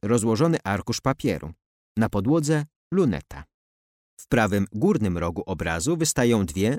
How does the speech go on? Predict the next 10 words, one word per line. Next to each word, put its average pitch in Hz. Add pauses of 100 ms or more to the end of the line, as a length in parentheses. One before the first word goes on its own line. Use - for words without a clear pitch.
(120)
prostopadłe 110
listwy, 139 (400)
długie 101 (100)
i 101
brązowe. 131 (520)
To 208
fragment 160
przyrządu 147
zwanego 104 (100)
trójkątem 98